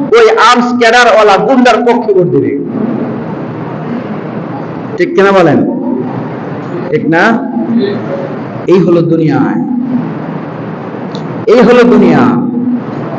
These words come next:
মহাব্বত কোথায় গেছে? বিক্রি হয়েছে কোথায়?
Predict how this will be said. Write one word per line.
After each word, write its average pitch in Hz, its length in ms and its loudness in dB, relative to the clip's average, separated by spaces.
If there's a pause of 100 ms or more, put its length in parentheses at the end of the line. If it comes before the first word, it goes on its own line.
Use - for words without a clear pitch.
(580)
মহাব্বত 214 400 4
কোথায় 240 360 6
গেছে? 240 540 6 (300)
বিক্রি 240 260 2
হয়েছে 247 280 6
কোথায়? 185 380 6